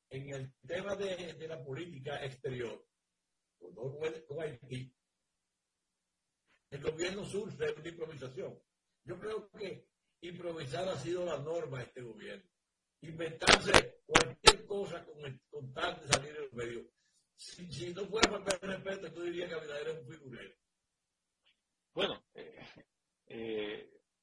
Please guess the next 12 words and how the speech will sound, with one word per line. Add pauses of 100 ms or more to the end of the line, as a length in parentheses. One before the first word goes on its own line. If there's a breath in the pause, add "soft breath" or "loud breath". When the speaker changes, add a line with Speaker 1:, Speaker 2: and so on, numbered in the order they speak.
(380)
Speaker 2:
el
presidente (100)
se
desvive
por
los
aplausos. (680)
Y
hay
que
ver (640)
que,